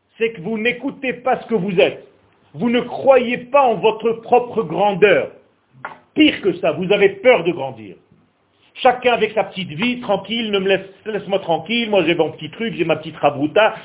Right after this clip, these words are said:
j'ai mon petit seder, j'ai mon petit machin. Ça s'appelle Rosh Katan.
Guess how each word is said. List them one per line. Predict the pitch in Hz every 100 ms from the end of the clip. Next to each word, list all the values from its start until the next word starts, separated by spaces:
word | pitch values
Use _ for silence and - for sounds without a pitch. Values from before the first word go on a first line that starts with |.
| -
j'ai | 175
mon | 180 165
petit | - 165 -
seder, | 180 175 214 226 170
j'ai | 180
mon | 170
petit | 170 185
machin. | 156 147 214 233 226 - _ _ _ _ _ _ -
Ça | 190
s'appelle | 196 190 226
Rosh | 175 220 214 -
Katan. | 208 202 190 151 123